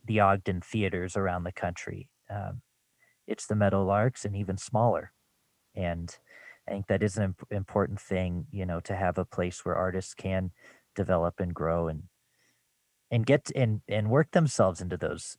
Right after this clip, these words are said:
into those bigger stages. But it is a tough thing we're going through right now of losing, <laughs> losing,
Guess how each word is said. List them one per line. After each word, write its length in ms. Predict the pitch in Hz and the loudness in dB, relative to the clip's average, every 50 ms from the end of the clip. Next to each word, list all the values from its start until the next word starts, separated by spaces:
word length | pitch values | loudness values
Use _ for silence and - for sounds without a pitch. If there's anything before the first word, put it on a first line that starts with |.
| _ _ | _ _
into 280 | - 101 95 95 - 104 | -8 -6 -6 -4 -6 -4
those 200 | 87 90 87 - | -4 -4 -6 -6
bigger 280 | - - 113 107 87 87 | -6 -6 -6 -4 -4 -8
stages. 600 | - - - - - - - - - 90 - - | -8 -8 -10 -10 -10 -10 -12 -12 -14 -16 -12 -8
But 140 | - 92 82 | -6 -4 -2
it 80 | 98 98 | -2 -2
is 160 | 101 104 98 | -2 -2 -4
a 60 | 101 | -6
tough 260 | - - - 92 90 | -4 -2 -2 -2 -2
thing 240 | - - 92 90 90 | -2 -4 -4 -4 -4
we're 80 | 85 90 | -4 -6
going 300 | 82 92 90 90 87 87 - | -2 -2 -2 -2 -2 -4 -6
through 140 | - 87 | -6 -4
right 240 | 85 85 82 85 82 | -4 -4 -4 -6 -6
now 320 | 82 90 90 87 85 85 82 | -6 -4 -4 -2 -2 -2 -4
of 220 | 82 80 - _ _ _ - - - - _ _ _ _ _ _ _ _ _ _ _ _ _ _ _ _ _ _ _ _ | -4 -8 -12 _ _ _ -20 -20 -20 -20 _ _ _ _ _ _ _ _ _ _ _ _ _ _ _ _ _ _ _ _
losing, 680 | - 87 101 98 113 123 113 92 113 107 87 82 78 - - | -4 0 4 6 6 6 6 4 2 0 0 -2 -6 -10 -14
<laughs> 60 | - | -8
losing, 360 | 87 95 104 107 107 98 90 | -4 0 0 0 0 -2 -4